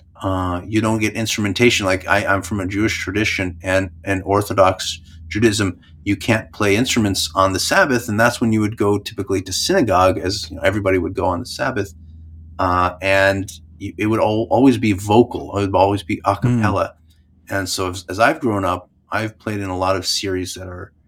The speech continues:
Speaker 1: at churches, oftentimes with an organ there, and they have a, an additional piano. It's much harder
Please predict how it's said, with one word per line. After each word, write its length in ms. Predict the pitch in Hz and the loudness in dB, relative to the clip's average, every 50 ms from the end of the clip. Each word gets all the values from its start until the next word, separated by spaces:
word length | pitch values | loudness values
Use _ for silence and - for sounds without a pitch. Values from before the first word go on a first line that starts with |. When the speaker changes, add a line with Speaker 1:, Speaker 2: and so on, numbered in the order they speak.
| _ _ _ _ - | _ _ _ _ -6
Speaker 1:
at 140 | 92 92 | -4 -2
churches, 640 | - - - 175 170 - - 92 87 92 98 - - - | 0 4 4 4 4 4 0 -2 -2 -2 -4 -6 -4 0
oftentimes 560 | - 123 143 - 165 135 - 120 107 95 92 104 | 2 2 2 2 -2 -2 -2 -2 -2 -2 -2 -2
with 200 | 110 120 - 107 | -2 -2 -2 -4
an 80 | 98 | -6
organ 420 | - 98 110 120 113 104 90 90 95 | -2 2 2 4 4 4 2 0 0
there, 260 | 123 123 98 95 98 | 2 2 2 2 2
and 160 | 90 95 101 | 0 0 -2
they 100 | 104 92 | -2 0
have 200 | 90 98 95 92 | 2 0 0 0
a, 120 | 90 90 - | -2 -4 -4
an 100 | 98 95 | -6 -6
additional 400 | 90 90 101 92 - - 92 90 | -4 -2 -2 -4 -4 -4 -6 -10
piano. 440 | - - 104 117 123 110 101 - - _ _ - - _ _ _ _ _ | -8 -6 -4 -2 -2 -2 -4 -6 -8 _ _ -20 -20 _ _ _ _ _
It's 200 | 110 107 - - | -2 0 0 0
much 320 | 113 110 123 139 139 - - | 2 4 4 2 2 0 -4
harder 480 | - 113 113 135 135 139 120 110 92 | -2 0 2 2 4 4 2 2 0